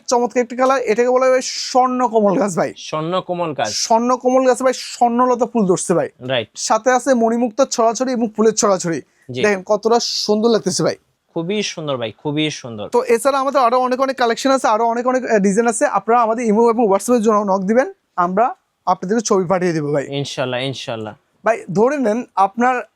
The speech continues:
Speaker 1: একটা রুমে একটা খাটে একটা গোলাপ থাকবে ভাই।
Speaker 2: জি।
Speaker 1: আপনি গোলাপের উপর শুয়ে আছেন ভাই।
Speaker 2: ও
Speaker 1: মানে
Speaker 2: ভাই।
Speaker 1: এটা কল্পনা করেন just একবার।
Speaker 2: একদম just ইমাজিন করেন।
Speaker 1: দেখেন ভাই,
Speaker 2: কি
Speaker 1: অনেক
Speaker 2: সুন্দর ভাই, কি
Speaker 1: কতটা
Speaker 2: সুন্দর।
Speaker 1: সুন্দর একটা গোলাপ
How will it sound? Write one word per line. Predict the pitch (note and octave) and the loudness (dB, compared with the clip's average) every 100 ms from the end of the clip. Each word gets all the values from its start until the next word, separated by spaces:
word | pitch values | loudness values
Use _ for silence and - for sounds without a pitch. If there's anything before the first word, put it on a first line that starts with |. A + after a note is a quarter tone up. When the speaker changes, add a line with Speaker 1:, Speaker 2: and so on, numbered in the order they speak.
| - | 0
Speaker 1:
একটা | G#3+ - _ B3+ | 0 -2 _ -2
রুমে | G#3 G#3 A3+ B3+ - | 0 -2 -2 -4 -2
একটা | G3+ - A3 | -4 0 -2
খাটে | A#3+ A3 | 0 -2
একটা | F#3+ F3 - | -2 -4 -2
গোলাপ | F#3 F#3+ - | 0 0 0
থাকবে | F3+ D#3 | 0 2
ভাই। | D3+ A2+ - A#2+ | 0 0 -10 -4
Speaker 2:
জি। | F3+ | -2
Speaker 1:
আপনি | G#3 B3+ | 0 0
গোলাপের | A3 G3 A3 A#3+ | 0 2 2 0
উপর | A#3 | -2
শুয়ে | - G3+ G3 | 2 4 4
আছেন | - E3+ | 2 -2
ভাই। | D#3 B2 | -2 -2
Speaker 2:
ও | D#3 F3+ F3+ E3+ | -4 -2 -2 -2
Speaker 1:
মানে | A2+ A#2 C3 | -4 -4 -2
Speaker 2:
ভাই। | D3 | 0
Speaker 1:
এটা | A3+ C4 - | 0 0 -2
কল্পনা | C4 C4+ B3+ D4+ C4 | 0 0 2 2 2
করেন | A3 G3 | 2 2
just | F#3+ G#3 | 0 2
একবার। | F3 D#3 | 0 0
Speaker 2:
একদম | D3 C#3 E3+ D#3+ B2 | -2 -4 -2 -2 -2
just | D3 D#3 - - | 0 0 -2 -14
ইমাজিন | D3 D#3+ F3 F3+ | -8 -4 -2 -2
করেন। | D#3+ A#2+ G#2 F#2+ | -4 -8 -8 -8
Speaker 1:
দেখেন | D3+ E3 F3 | -4 -2 0
ভাই, | E3 | 0
Speaker 2:
কি | D3+ - | -2 0
Speaker 1:
অনেক | F3+ G#3+ A3+ | 2 2 0
Speaker 2:
সুন্দর | F3+ F3 D3+ | -4 -4 -2
ভাই, | C3 | 0
কি | A3 | 0
Speaker 1:
কতটা | A3 D#3+ | 0 2
Speaker 2:
সুন্দর। | B3 B3 B2 G#2+ | 4 2 0 -8
Speaker 1:
সুন্দর | - - A#3 A#3+ | -6 0 0 2
একটা | B3 C4 | 0 0
গোলাপ | G3+ F3 G#3+ | 0 2 2